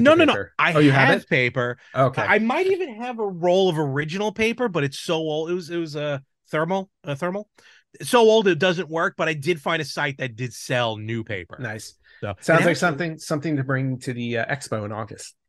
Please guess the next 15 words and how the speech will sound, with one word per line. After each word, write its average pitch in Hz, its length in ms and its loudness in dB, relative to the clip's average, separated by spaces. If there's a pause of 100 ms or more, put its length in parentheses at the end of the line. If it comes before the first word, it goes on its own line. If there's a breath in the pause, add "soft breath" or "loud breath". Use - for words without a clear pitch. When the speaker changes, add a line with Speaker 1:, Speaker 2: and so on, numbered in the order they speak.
Speaker 2:
Oh, 175 880 -2
that's 143 200 -6
a 170 40 -12
good 165 140 -4
idea, 151 300 -4
'cause 131 120 -10
they 147 120 -4
might, 277 260 -12
they 185 120 -4
might 294 180 -8
even 247 200 -8
have 202 200 -8
it - 60 -16
themselves 156 440 -10
there. 180 260 -6